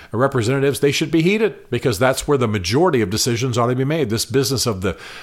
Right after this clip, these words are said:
of the overreaching, uh, imperial federal government coming out of D C should not be happening. There are some things the federal government does better.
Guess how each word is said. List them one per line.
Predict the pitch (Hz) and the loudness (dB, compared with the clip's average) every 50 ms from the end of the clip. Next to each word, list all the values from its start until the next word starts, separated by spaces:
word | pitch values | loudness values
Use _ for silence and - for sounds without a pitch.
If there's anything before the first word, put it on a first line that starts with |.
| - - | -10 -6
of | 107 104 95 | -6 -4 -2
the | 98 92 | 0 0
overreaching, | 107 143 143 139 135 120 123 131 135 127 - - 120 107 98 90 90 - - - - - - - - | 2 2 2 2 0 0 0 0 -2 -2 -2 -2 -2 0 -2 -4 -6 -8 -16 -20 -20 -20 -20 -12 -8
uh, | 87 87 82 80 80 80 71 | -4 -4 -2 -2 -4 -4 -6
imperial | 87 101 - - - 156 147 147 147 135 113 110 101 | -6 -6 -6 -4 -2 0 0 2 4 4 4 4 2
federal | - - 147 139 131 120 117 113 | 2 2 2 2 4 4 2 2
government | 98 131 131 131 135 131 131 107 - | 2 0 0 0 0 -2 -2 -4 -4
coming | 135 123 123 120 | -4 -4 -2 -2
out | 120 120 113 | -2 -4 -4
of | 110 | -4
D | 101 123 117 | -4 -4 -2
C | 107 - 131 120 113 107 - | -2 -2 -2 -2 -2 -2 -4
should | - - 113 90 76 | -6 -6 -6 -6 -6
not | 85 101 104 107 110 - - - - - - 101 | -4 -4 -2 -2 -4 -4 -8 -14 -20 -20 -12 -8
be | 95 95 92 87 | -6 -4 -4 -4
happening. | 95 95 92 - - 78 80 78 | -2 -4 -4 -4 -6 -10 -10 -10
There | 82 80 | -8 -8
are | 73 | -6
some | - - 110 101 107 98 | -6 -4 -4 -4 -4 -4
things | 120 113 113 107 | -4 -4 -4 -4
the | 120 110 | -6 -4
federal | - 127 117 120 120 110 | -4 -2 -2 0 0 0
government | 120 120 113 123 123 117 110 | -2 -2 -2 -2 -4 -4 -2
does | 113 120 117 101 | -2 -2 -2 -2
better. | 92 92 90 107 120 139 180 196 208 202 - | -4 -2 0 0 2 2 2 2 0 -2 -6